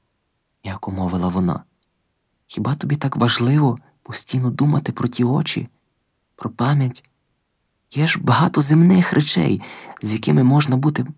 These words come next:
просто щасливим. Ти, ти непогано відчуваєш живопис. Ти би міг сам спробувати щось намалювати". "Малювати? Ну, знущайся, знущайся!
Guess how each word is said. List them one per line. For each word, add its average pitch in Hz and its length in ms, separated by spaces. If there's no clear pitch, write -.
просто - 320
щасливим. - 680
Ти, 147 420
ти 131 140
непогано 147 500
відчуваєш 143 480
живопис. 120 680
Ти - 100
би 120 140
міг 123 220
сам 175 580
спробувати 110 800
щось - 340
намалювати". 117 680
"Малювати? 175 720
Ну, 190 160
знущайся, 202 720
знущайся! 160 800